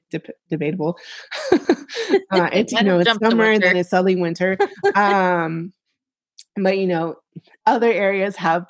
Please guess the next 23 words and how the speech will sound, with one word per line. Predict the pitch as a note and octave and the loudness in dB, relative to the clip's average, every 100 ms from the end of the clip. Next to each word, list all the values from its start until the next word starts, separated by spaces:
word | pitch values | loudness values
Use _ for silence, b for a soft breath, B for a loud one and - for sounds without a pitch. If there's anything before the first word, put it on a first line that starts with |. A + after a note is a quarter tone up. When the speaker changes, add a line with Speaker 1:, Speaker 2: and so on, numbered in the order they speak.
| - | 0
Speaker 1:
uh, | F3 D#3 D3 - | 2 2 0 -2
you | F#3+ | -4
know, | D3 | -2
leaves | D#3+ G3 G#3+ | -2 -4 -4
changing | - G3 G3+ G3 F#3+ | -2 -2 -2 -4 -4
colors, | F#3+ F#3 F#3 F#3 F3+ F3+ F3+ F3+ | -2 0 2 2 2 2 0 -2
and | E3+ F3+ | -2 -2
it's | F3 | -2
just | C4+ C4+ - | -2 -4 -4
super | - G#3 F3+ | -6 -2 0
busy. | D#3+ C#3+ C3 | 0 -4 -6
Like, | C#3+ C#3+ - - | -8 -8 -10 -2
typically, | B3 A#3+ A#3 A3 G3+ F#3 | -2 -2 0 2 2 2
everyone | D#3+ F3 F3 F3+ | 0 0 0 -2
ta-, | - D#3+ - | 0 -2 0
uh, | D#3+ - | -8 -2
in | F#3+ G3 | 0 0
the | |
photography | F#3+ F3+ E3 E3 E3 | -2 0 0 0 -4
community | - D#3+ D#3 D3+ - | -4 -4 -2 -4 -2
talks | D#3+ - | -4 -2
about | D#3 C#3 - | -2 -2 -2
how | E3 D#3+ D#3+ | 0 2 2